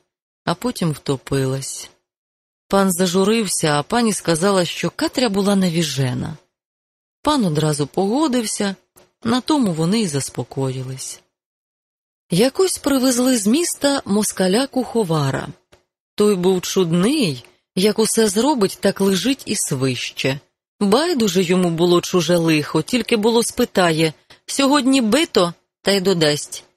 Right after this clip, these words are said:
«Іначе й і не можна, на те служба». Пані хвалила куховара, бо він перед нею виструнчувався,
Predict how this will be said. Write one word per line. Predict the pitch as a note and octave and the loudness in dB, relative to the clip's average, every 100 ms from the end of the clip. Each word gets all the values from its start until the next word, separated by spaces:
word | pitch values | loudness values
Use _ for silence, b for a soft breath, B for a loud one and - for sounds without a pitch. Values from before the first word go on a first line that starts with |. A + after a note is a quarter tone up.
| _ _ - | _ _ 0
«Іначе | B3 D4 E4 - | 4 4 2 0
й | D4+ - | 0 2
і | C#4 | 2
не | C4+ | 4
можна, | A3+ B3+ D4+ E3+ D3+ | 4 2 2 2 0
на | D#3+ | 0
те | E3+ C4+ | 2 2
служба». | - F#3+ G#3 C#4 F#3+ C#3+ C#3 - _ _ _ _ _ | 2 0 2 2 0 0 -2 -12 _ _ _ _ _
Пані | F3 E3+ E3+ | 0 2 2
хвалила | D#3 D#3 E3 D#3 D#3+ C4+ E4+ A3+ D#3+ | 0 2 2 4 2 2 2 2 2
куховара, | - D#3+ - E3 D#3+ D3 C#3+ | 0 0 2 2 4 2 2
бо | C#3+ D#3 | 2 2
він | E3 D#3 | 0 0
перед | D#3+ D#3+ D3+ | 0 0 0
нею | E3 D3+ | 0 0
виструнчувався, | D3 D3+ - E3+ B3 C#4 - D3 C#3 - C3+ | 0 -2 0 0 2 0 0 0 0 0 -2